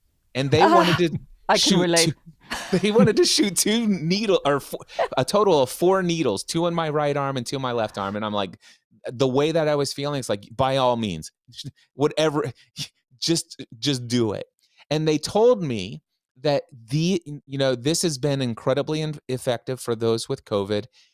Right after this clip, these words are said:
Speaker 1: and you'll usually start to experience results within twenty-four hours, and within a couple of weeks, you'll, you'll be over this, and you may have some lingering things." Now, I have studied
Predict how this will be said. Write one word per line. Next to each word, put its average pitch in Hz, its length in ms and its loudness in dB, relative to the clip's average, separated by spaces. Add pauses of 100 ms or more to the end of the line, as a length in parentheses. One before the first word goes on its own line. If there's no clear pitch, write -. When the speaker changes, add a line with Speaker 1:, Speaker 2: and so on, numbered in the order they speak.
(120)
Speaker 1:
and 120 160 -4
you'll 120 180 0
usually 143 500 -4
start 131 440 -2
to 123 100 -4
experience 131 720 -4
results 113 400 -2
within 107 280 -4
twenty-four 120 600 -4
hours, 101 400 -2
and 104 140 -8
within 110 240 -6
a 104 60 -8
couple 123 380 -4
of 107 120 -2
weeks, 104 340 -6 (300)
you'll, 117 480 0
you'll 117 200 0
be 117 240 -2
over 143 320 2
this, 113 220 -2
and 131 160 -6
you 175 80 -4
may 156 160 -2
have 135 180 -2
some 120 200 -6
lingering 107 400 -4
things." - 460 -10 (420)
Now, 139 320 -4 (880)
I 151 220 0
have 196 160 2
studied 110 720 -2